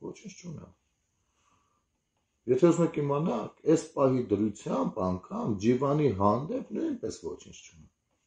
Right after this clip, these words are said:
Ես տենց ոխակալ, քենակալ մարդ չեմ։ Բայց կուզեմ, որ հանկարծ չափերը չանցնեն։ Այ դուք ինքներդ,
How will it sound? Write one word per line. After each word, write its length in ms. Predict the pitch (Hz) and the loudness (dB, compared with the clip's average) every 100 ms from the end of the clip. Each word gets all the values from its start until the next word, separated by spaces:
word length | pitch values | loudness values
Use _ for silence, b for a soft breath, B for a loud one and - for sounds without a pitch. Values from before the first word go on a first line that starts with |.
| _ _ _ _ _ _ _ _ _ _ _ _ _ _ _ _ _ _ _ | _ _ _ _ _ _ _ _ _ _ _ _ _ _ _ _ _ _ _
Ես 140 | 143 - - | -12 -12 -18
տենց 260 | - 180 - - 90 | -14 -14 -14 -16 -6
ոխակալ, 560 | 98 - 123 - - - | -6 -4 -10 -8 -8 -8
քենակալ 560 | - - 110 - - - | -8 -16 -14 -14 -12 -12
մարդ 400 | - - - - | -10 -10 -12 -18
չեմ։ 160 | 82 73 _ _ _ b b b b b b b b _ | -20 -20 _ _ _ b b b b b b b b _
Բայց 160 | 208 226 | -4 -2
կուզեմ, 320 | - 107 143 | 0 -2 0
որ 140 | 143 110 | 0 2
հանկարծ 400 | 95 101 - - | 0 -4 -12 -14
չափերը 380 | - - - - | -14 -12 -12 -10
չանցնեն։ 580 | - 107 95 - 80 87 _ _ _ _ _ _ _ _ _ _ _ _ _ _ _ _ _ - B B B B B B _ _ - | -12 -14 -16 -20 -20 -20 _ _ _ _ _ _ _ _ _ _ _ _ _ _ _ _ _ -20 B B B B B B _ _ -2
Այ 140 | 247 | -2
դուք 260 | 262 - - | 0 -2 -2
ինքներդ, 560 | 151 - 131 104 92 | -4 0 4 4 4